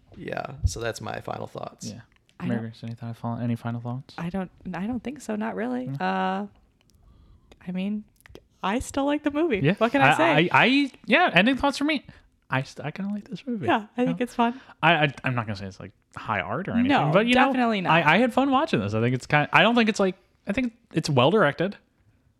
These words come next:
Speaker 2: I think it's kinda funny. Not the most unpleasant ninety-three minutes of my life.
Speaker 3: No,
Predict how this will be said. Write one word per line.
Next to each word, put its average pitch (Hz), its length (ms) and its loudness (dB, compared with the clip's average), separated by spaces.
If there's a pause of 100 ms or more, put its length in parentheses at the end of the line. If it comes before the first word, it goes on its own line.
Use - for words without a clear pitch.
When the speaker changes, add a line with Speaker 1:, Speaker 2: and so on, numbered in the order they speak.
(300)
Speaker 2:
I - 40 -20
think 147 160 -10
it's - 60 -16
kinda 131 140 -6
funny. 117 300 -6 (720)
Not 180 220 2
the 233 60 6
most 208 220 2 (200)
unpleasant 160 480 4
ninety-three 120 340 2
minutes 104 240 -4
of 92 60 -8
my 76 100 -12
life. 113 100 -4
Speaker 3:
No, 190 240 -2